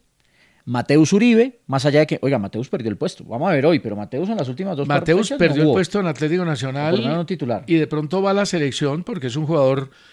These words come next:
Speaker 2: del registro, de la estructura, de la convocatoria, pero no está cerquita de ser titular.
Speaker 1: Y para que salte en una pierna, en un pie, eh, don Steven Arce, Marino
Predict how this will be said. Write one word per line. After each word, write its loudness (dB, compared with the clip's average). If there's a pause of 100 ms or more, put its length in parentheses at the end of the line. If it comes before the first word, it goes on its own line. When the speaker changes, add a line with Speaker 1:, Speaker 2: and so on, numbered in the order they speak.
(140)
Speaker 2:
del 2
registro, -2
de 0
la 0
estructura, 2
de 0
la -2
convocatoria, -2 (380)
pero -2
no -6
está -6
cerquita -4
de 0
ser -8
titular. -10
Speaker 1:
Y 8
para 4
que 2
salte 0
en -2
una -2
pierna, -2
en -4
un -4
pie, -2
eh, -8
don -6
Steven -6
Arce, -6 (240)
Marino -4